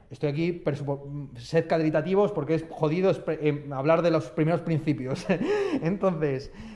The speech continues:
em, se-, el tránsito desde las ideas supremas trascendentes a las trascendentales podría ir por esta vía,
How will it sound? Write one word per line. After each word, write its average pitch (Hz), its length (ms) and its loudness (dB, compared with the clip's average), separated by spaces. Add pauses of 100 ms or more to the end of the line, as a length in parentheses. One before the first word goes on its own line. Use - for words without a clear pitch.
(200)
em, 151 500 2 (800)
se-, - 220 -10
el 147 120 0
tránsito 170 500 0
desde 135 520 -2 (160)
las 147 280 0
ideas 180 260 2
supremas 160 720 0 (240)
trascendentes 156 800 -2
a 165 60 2
las - 180 -2
trascendentales 208 840 0
podría 170 400 4
ir 185 180 -2
por 160 140 2
esta 151 240 0
vía, 113 220 -6